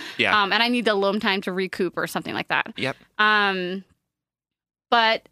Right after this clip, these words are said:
Speaker 2: I, <sighs> there are people that, like, um, maybe we have had, like, a romantic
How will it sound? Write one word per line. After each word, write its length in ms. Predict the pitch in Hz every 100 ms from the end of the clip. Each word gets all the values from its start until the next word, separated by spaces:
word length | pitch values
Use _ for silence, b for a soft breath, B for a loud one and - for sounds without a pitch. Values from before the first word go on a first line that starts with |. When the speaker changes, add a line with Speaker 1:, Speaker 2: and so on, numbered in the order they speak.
| _
Speaker 2:
I, 240 | 233 247 - -
<sighs> 300 | - - -
there 160 | 262 -
are 180 | 302 320
people 420 | 320 262 247 233
that, 180 | 214 -
like, 480 | 190 180 - - _ _ _ _ _ _ _ _ _ _ _ -
um, 880 | 202 185 170 175 175 175 104 226 214 _ _ _ _ _ _ _ _ _ _ _ _ _ _ _ _ _ _ 220
maybe 320 | 214 214 226
we 180 | 214 214
have 140 | 196
had, 280 | 196 190 196
like, 140 | 196
a 60 | 190
romantic 880 | 190 185 196 190 170 180 196 -